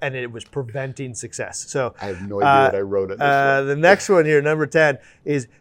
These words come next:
Speaker 1: "Do I really need to feed my corals?"
Speaker 2: Oh, yeah. Oof.
Speaker 1: So much reluctance to this.
Speaker 2: To feeding corals?
Speaker 1: Yeah.
Speaker 2: Yeah. I mean, the, the answer to it is pretty simple.
Speaker 1: Yes, hundred percent.
Speaker 2: Yes, you do.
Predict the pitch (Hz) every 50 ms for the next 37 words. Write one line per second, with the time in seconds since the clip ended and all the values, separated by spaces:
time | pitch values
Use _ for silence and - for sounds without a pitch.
0 | _ - 139 123 135 180 220 247 262 254 - - 170 170 170 170 170 175 180 170
1 | - - 147 135 143 151 160 160 170 160 143 143 139 139 139 139 131 110 123 -
2 | _ _ _ - 160 156 147 151 151 127 123 131 123 120 120 - - - 123 117
3 | 101 85 - - - - _ _ _ - 85 92 95 95 95 95 98 101 104 101
4 | 95 82 - _ _ _ - - 127 131 123 107 92 - - - - - _ _
5 | _ _ _ _ _ _ _ _ _ - - - - 208 190 208 196 185 160 -
6 | - 143 131 127 110 - _ - 101 85 - - - 101 87 76 - - - _
7 | _ _ _ _ _ _ _ - _ _ - 120 - - 127 127 139 143 135 226
8 | 175 180 190 185 - - - 131 131 139 139 139 135 127 113 98 104 101 90 82
9 | - _ _ _ _ _ _ _ _ _ - 139 143 151 156 147 151 131 117 139
10 | 135 143 147 165 196 - 208 175 - - 147 135 120 113 - - 139 120 104 -
11 | - 131 131 - - - _ _ _ _ _ _ _ _ _ _ _ _ _ _
12 | _ _ _ _ _ _ _ _ _ _ _ _ _ _ 143 139 175 202 - -
13 | - - - _ - - 160 143 131 123 147 175 - 104 120 127 123 - - 139
14 | 127 151 131 87